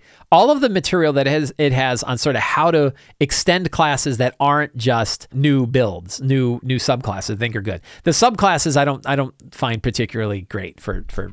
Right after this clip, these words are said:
uh, some of them I think are, don't work, are unbalanced,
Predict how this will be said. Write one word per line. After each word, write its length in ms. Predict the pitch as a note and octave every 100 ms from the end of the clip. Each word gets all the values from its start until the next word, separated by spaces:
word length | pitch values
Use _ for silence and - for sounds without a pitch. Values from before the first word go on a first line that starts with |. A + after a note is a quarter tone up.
| -
uh, 100 | A#2
some 240 | - F#3 F#3
of 80 | D#3
them 100 | C#3
I 120 | A#2+
think 260 | - B2
are, 120 | A2+ G2+ - - - -
don't 240 | A2 G#2
work, 360 | G#2+ G2+ - -
are 140 | F#2+ G2+
unbalanced, 580 | G2+ G#2 G2+ G2 -